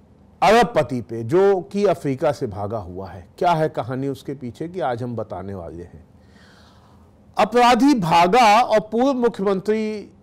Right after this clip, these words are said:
को सफाई देनी पड़ रही है। पूर्व मुख्यमंत्री को कहना पड़ रहा है, "मेरा नाम क्यों उछाल रहे हैं?" पूर्व मुख्यमंत्री त्रिवेंद्र सिंह रावत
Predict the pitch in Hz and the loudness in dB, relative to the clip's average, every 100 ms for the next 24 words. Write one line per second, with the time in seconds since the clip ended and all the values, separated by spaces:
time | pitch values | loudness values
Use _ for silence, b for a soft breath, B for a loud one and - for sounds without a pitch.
0 | _ _ _ - 208 - 165 165 220 202 | _ _ _ 0 0 0 -2 0 2 2
1 | 196 196 190 180 180 175 196 208 185 185 | 2 0 -2 -2 0 0 -2 -2 -2 -2
2 | 175 165 151 160 151 180 170 165 151 170 | -4 -8 -10 -10 -6 -6 -6 -8 -8 -8
3 | 160 156 151 135 180 190 151 180 165 156 | -8 -4 -4 -6 -8 -6 -4 -4 -4 -6
4 | 175 165 185 170 - - 156 156 131 127 | -6 -8 -8 -8 -8 -4 -4 -4 -8 -8
5 | 123 160 165 156 139 143 135 170 165 139 | -10 -10 -10 -10 -12 -12 -10 -10 -8 -8
6 | 139 139 143 123 117 123 | -8 -10 -8 -4 -4 -6